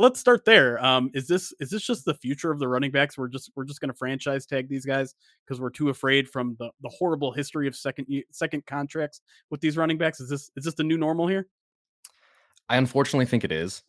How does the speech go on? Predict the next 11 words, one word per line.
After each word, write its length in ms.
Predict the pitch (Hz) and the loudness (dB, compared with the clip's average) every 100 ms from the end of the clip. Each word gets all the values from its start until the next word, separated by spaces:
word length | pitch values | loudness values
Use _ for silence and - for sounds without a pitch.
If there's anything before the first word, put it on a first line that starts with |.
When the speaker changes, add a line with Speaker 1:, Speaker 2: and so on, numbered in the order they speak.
| - | -4
Speaker 1:
Yeah. 320 | 87 82 82 | -2 0 -2
Speaker 2:
and 220 | 78 78 - _ - | -4 -8 -14 _ 2
that's 200 | 117 - | 2 2
just 180 | 101 - | -4 -2
so 300 | 80 71 - _ _ _ | -4 -4 -12 _ _ _
unfortunate. 600 | 90 82 - 71 - 85 | -8 -8 -8 -10 -8 -6
I'm 120 | 95 104 | -2 0
a 40 | |
big 180 | 98 90 | -2 -4
fan 360 | 90 90 87 | -4 -2 -4
of 360 | 82 85 78 | -2 -4 -4